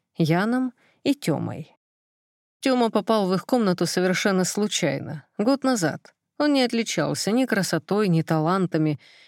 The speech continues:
и вообще держался в лицее лишь потому, что жил в компании директорского сына.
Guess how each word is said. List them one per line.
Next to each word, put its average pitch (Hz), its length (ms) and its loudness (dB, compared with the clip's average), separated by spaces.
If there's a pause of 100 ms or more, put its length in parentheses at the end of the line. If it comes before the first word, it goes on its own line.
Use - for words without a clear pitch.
(120)
и 175 100 2
вообще 175 440 2
держался 165 600 2
в 151 40 -4
лицее 165 440 0
лишь 147 240 -2
потому, 175 400 0
что - 200 0
жил 165 220 2
в 139 80 -6
компании 170 580 2
директорского 165 760 0
сына. - 480 -6